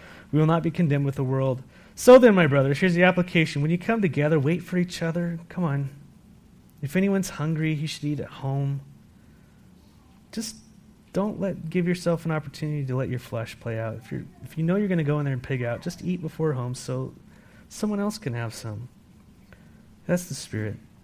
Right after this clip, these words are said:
"He should eat at home so that when you meet together, it will not result in judgment." When I come, I'm gonna give you further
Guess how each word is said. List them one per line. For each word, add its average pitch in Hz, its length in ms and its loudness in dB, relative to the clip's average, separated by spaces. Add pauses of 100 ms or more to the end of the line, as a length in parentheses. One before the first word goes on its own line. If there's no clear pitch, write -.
(140)
"He 175 140 0
should 156 380 -4
eat 185 140 0
at 165 100 -4
home 117 340 -6 (260)
so - 220 -2
that 139 140 0
when 139 160 0
you 139 100 0
meet 143 200 -4
together, 117 380 -4
it 139 140 -4
will 127 60 -8
not 120 240 -6
result 120 340 -8
in 120 100 -6
judgment." 120 400 -8
When 180 160 -2
I 214 60 0
come, 170 240 -2
I'm 160 60 0
gonna 139 160 -2
give 127 180 -4
you 120 60 -4
further 117 380 -8